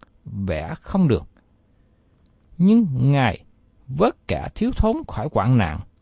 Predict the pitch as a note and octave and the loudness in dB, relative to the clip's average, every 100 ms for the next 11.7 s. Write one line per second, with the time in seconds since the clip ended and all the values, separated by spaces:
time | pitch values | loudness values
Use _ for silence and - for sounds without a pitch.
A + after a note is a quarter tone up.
0 | _ C#3 A#2+ B2 A3+ F#3 A2+ D#2 C3+ B3 | _ -2 -2 0 2 4 4 2 -2 -2
1 | D4+ G#2 F#2+ - - A#2+ F3+ G3 - G3+ | -4 -4 -4 -6 -10 -4 -2 -2 -4 -2
2 | G#3+ D#4 E3 F#3 G#3 G3+ G#2 - - C#3+ | -2 -2 -2 2 4 4 2 -4 -4 0
3 | D3+ - _ _ - _ _ _ - D#4 | 0 -2 _ _ -20 _ _ _ -12 -4
4 | - F3+ D#3+ D3 G#3+ A3+ - G#2 C3+ F#3 | 2 4 4 4 2 0 -2 0 0 -4
5 | - - A3+ C#4+ C3 F#2+ - C3+ A#3 _ | -8 -6 -4 -2 0 0 0 -2 -4 _
6 | _ - F#2+ D3 G#3 B2 F2 E2+ - _ | _ -10 -4 -2 0 0 -4 -6 -14 _
7 | _ _ - B2+ E2+ - F#2+ D3+ A3+ - | _ _ -4 -2 -2 -4 -4 -4 -6 -8
8 | _ F#3+ C#3+ A2 - - - D#3 A#2 D#2 | _ -4 -2 -2 -4 -6 -2 0 0 0
9 | G#2+ E2+ A2 E2 - _ _ _ _ _ | -4 -4 -4 -6 -10 _ _ _ _ _
10 | _ _ _ _ - - D#3 C#3+ - G3+ | _ _ _ _ -6 0 2 2 2 2
11 | D3+ - - A3+ G#3+ G#3+ G#3+ | 2 -2 -2 2 2 2 0